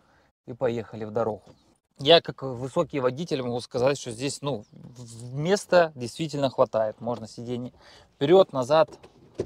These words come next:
выше, ниже. То есть, ну, реально места, места для водителя хватает. Вот себе едешь, спокойно включил круиз-контроль и едешь себе там какие-то сто двадцать по трассе.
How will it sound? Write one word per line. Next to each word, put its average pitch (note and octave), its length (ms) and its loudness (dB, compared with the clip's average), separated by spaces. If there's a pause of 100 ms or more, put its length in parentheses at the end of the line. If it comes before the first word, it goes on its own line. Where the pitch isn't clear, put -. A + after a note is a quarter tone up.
(440)
выше, C#3 340 -4
ниже. B2+ 440 -2 (480)
То A2+ 120 -12
есть, - 300 -14 (160)
ну, C#3+ 220 -4 (200)
реально C#3 500 4 (380)
места, B2+ 460 -2 (840)
места C#3 300 -6
для A#2+ 140 2
водителя B2 440 0
хватает. G2 460 -6
Вот A2 140 -8
себе A2+ 280 -10
едешь, C#3 220 -8
спокойно D3 460 0
включил A#2+ 440 -8
круиз-контроль B2 840 -2 (400)
и A2 100 -14
едешь A2+ 300 -8
себе G#2+ 240 -10
там G#2 180 -14
какие-то A2+ 380 -16
сто - 200 -12
двадцать A#2 440 0 (480)
по A#2+ 120 0
трассе. - 500 -6